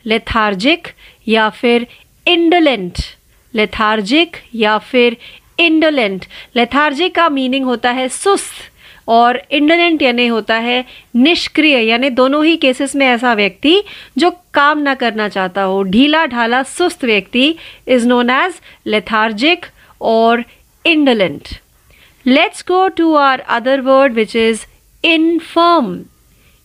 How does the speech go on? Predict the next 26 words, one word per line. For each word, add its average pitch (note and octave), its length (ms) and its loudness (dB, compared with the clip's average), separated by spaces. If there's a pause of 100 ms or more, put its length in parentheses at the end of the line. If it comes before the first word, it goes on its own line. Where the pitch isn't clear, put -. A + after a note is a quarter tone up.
(180)
Infirm, D4+ 1120 0 (220)
आई A#3 240 0
एन C4+ 320 0
एफ A#3 320 -4
आई B3 200 0
आर G3+ 400 0
एम, C4+ 340 -2 (140)
infirm। C4 840 -2 (460)
इसका - 280 0
अर्थ B3 360 -4
है D4 100 0
कमजोर, B3+ 680 0 (560)
कमजोर। B3 640 0 (500)
सेम G4 280 2
मीनिंग F4+ 340 0
वर्ड D4+ 300 2
या B3+ 160 0
सिनोनिम C#4+ 560 -2
है A3 320 0 (360)
वीक, G#3+ 540 0 (800)
वीक, A#3 500 0 (340)
डब्ल्यू C#4 520 -2 (100)
ई C#4+ 360 -2
ए B3+ 220 2
के, G#3+ 400 0
वीक, G#3 500 0